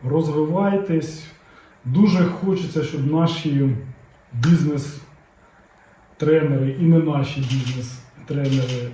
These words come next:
доносили до вас ідею, що дійсно зараз епоха йде дуже великих змін, що нема у нас суто жіночих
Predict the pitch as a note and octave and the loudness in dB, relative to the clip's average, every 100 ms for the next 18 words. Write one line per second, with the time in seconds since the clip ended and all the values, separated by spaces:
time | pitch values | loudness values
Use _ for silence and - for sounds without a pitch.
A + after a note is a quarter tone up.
0 | C3+ D3+ D#3 E3+ E3 D#3 C#3+ C#3 C3+ C#3 | -4 0 2 2 2 -2 -2 0 0 0
1 | C3 C3+ C3+ C3+ - C3+ C#3+ C3+ C#3 C#3 | -2 0 0 -2 -4 -10 -6 -4 -4 -4
2 | C3+ C#3 C3 B2+ A#2 C#3 B2 - C#3 C3 | -4 -2 -2 -4 -6 -4 -4 -6 -8 -4
3 | E3 E3 C#3 B2+ A#2 - - - - B2+ | -2 -2 -2 -2 -4 -8 -18 -20 -16 -6
4 | C#3+ C3+ B2 - - D3 - E3 D#3+ C#3 | -2 -2 -4 -8 -10 -8 -2 -2 0 -2
5 | B2+ C3+ D3+ C#3 C#3 C3 C3+ C3+ C3 B2+ | 0 0 0 0 0 0 0 -2 -4 -6
6 | - - - A#2 D#3+ G#3+ A#3+ G#3 - - | -6 -16 -12 -2 4 4 4 2 0 -8
7 | - - - - - - - D3+ C#3+ C#3 | -18 -20 -20 -18 -18 -16 -8 -2 2 2
8 | D#3+ F3 E3 D3+ D3 C3+ - - - - | 4 4 4 2 0 -2 -6 -12 -18 -8
9 | D#3+ C#3+ C3+ B2 A2+ - C3+ A#2+ D#3 G#3+ | -6 -4 -4 -6 -8 -12 -8 -2 2 4
10 | G#3+ G3+ F3+ - - | 2 -2 -4 -8 -18